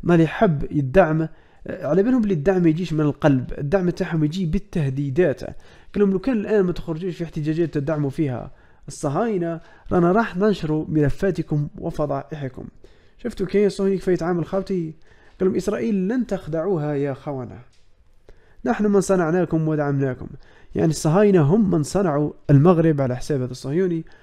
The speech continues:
وهم من صنعوا الماك، وفي هذه أنا أتفق معه. خاوتي ردوا بالكم، ردوا بالكم، تقومون بالتشبيه بين الماك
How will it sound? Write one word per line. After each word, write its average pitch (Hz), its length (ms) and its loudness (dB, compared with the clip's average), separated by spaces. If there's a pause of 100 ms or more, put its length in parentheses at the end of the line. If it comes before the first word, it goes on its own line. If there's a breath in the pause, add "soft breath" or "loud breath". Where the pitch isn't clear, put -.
(200 soft breath)
وهم 185 560 0
من 214 140 2
صنعوا 165 580 0 (100)
الماك، 143 580 2
وفي 208 320 0
هذه 240 220 -2
أنا 190 180 0
أتفق 151 380 -2
معه. 107 280 -6 (380 soft breath)
خاوتي 180 440 0
ردوا 151 320 0
بالكم، - 380 -2 (220)
ردوا 190 580 -2
بالكم، 143 360 -2 (520 soft breath)
تقومون 180 720 0 (340 soft breath)
بالتشبيه 160 840 0
بين 151 260 0
الماك 202 580 -2